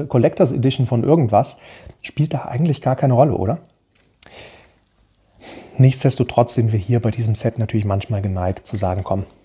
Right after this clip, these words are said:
für zehn Euro vielleicht, sechs Euro fünfzig Aktion, da tut's nicht weh. Aber behaltet das halt im Hinterkopf. Nichtsdestotrotz, ich sag sehr oft nichtsdestotrotz, aber es ist halt so, nichtsdestotrotz sollte man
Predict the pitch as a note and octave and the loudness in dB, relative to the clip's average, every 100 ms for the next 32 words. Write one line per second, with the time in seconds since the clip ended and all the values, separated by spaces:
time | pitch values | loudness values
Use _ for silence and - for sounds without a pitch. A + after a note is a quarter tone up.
0 | _ _ _ - - - - G#2+ G2+ G#2 | _ _ _ -20 -16 -14 -8 -8 -4 -2
1 | G#2+ G2+ G#2 F#2+ F#2+ - - _ _ _ | 0 -2 -2 -4 -6 -10 -20 _ _ _
2 | _ _ _ - A2 - - A2 - A2 | _ _ _ -6 -4 -2 -2 -4 -2 -6
3 | - G#2+ - - A2+ A#2+ - A#2+ - G#2 | -4 -6 -6 -2 0 2 0 -2 -2 -4
4 | G2+ F#2 - - - - B2 C#3+ C#3 F#3 | -4 -6 -8 -18 -20 -4 2 6 6 4
5 | C#3+ - A#2 G#2+ C#3+ D#3 - B2 - - | 0 -2 0 0 2 2 4 0 0 -20
6 | _ - _ C3 C#3 - B2 - A2 - | _ -20 _ 0 0 2 0 2 -4 0
7 | G#2 A#2 - - - _ _ _ _ _ | 2 2 0 -14 -16 _ _ _ _ _
8 | - - C3 - A#2 A2+ - A2 - - | -16 -8 -8 0 2 2 0 -4 -4 -10
9 | A2+ - - - - - _ _ _ A2 | -10 -6 -2 -2 -2 -18 _ _ _ -4
10 | G#2+ C3 - G2 G#2+ D3+ - B2 - - | -2 -2 2 2 2 0 0 -4 -4 -6
11 | - - - D3+ - - - - - _ | -6 -8 -2 -2 -2 -18 -20 -20 -20 _
12 | - G#2 A2 A2 G#2+ G#2 | -4 -4 -2 -2 -2 -4